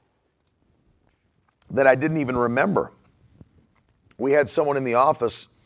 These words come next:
going through our, our office and just getting ideas, and they have a ministry. And she pointed this out. She said, "You know, Miracle Word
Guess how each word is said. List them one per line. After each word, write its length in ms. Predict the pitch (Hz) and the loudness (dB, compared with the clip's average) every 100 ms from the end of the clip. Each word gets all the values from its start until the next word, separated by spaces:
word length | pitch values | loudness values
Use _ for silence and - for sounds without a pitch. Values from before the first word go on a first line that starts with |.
| _ - | _ 0
going 260 | 139 139 | 2 2
through 200 | 131 147 | -2 0
our, 280 | 135 123 113 - | 4 4 2 2
our 180 | 113 | 4
office 380 | 120 123 123 120 | 4 2 -2 -8
and 80 | 110 | -6
just 240 | 110 110 - _ - | -6 -8 -14 _ -4
getting 240 | 135 131 | 0 0
ideas, 600 | 120 117 110 123 120 120 107 | 0 -2 -2 -2 0 -2 -6
and 100 | 110 | -4
they 60 | |
have 140 | 120 110 | -2 -2
a 40 | |
ministry. 500 | 110 120 113 120 113 - _ _ _ _ | -4 -6 -8 -8 -10 -12 _ _ _ _
And 180 | 135 131 | -4 -4
she 160 | - 196 | -4 -4
pointed 340 | - 160 127 | -2 -2 -2
this 160 | 113 - | -4 0
out. 240 | 196 - | 0 0
She 120 | - | -6
said, 200 | 120 139 | -6 -4
"You 80 | 139 | -2
know, 240 | 175 170 156 _ _ _ _ _ _ _ _ _ _ _ _ | -4 -4 -8 _ _ _ _ _ _ _ _ _ _ _ _
Miracle 420 | 185 208 170 147 | -2 0 2 0
Word 440 | 135 185 220 127 | 2 2 2 0